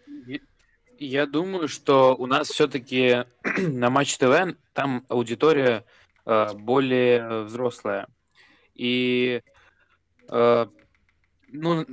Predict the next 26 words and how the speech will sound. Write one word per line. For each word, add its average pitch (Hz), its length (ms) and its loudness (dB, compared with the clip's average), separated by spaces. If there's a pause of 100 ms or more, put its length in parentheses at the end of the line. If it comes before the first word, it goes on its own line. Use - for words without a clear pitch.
(120)
скорее 175 380 -2
всего, 190 560 0
э, 123 560 4 (760)
если 143 400 0
переходить, 135 760 -6
э, 113 600 0
медиалиги 123 600 0
на 113 160 -2
Матч 120 280 -2
Т 120 120 -2
В, 180 200 2 (100)
то, 123 400 4 (340)
э, 104 560 0
будет 127 460 -8
теряться 131 480 0
смысл, 123 680 -4
потому 123 320 -4
что, 123 440 -2 (800)
э, 110 360 -10
медиалига, 135 560 -2
тема 143 260 -4
медиалига, 127 540 -2
что - 200 -10
там 131 200 0
можешь 127 380 0
выра-, 120 240 2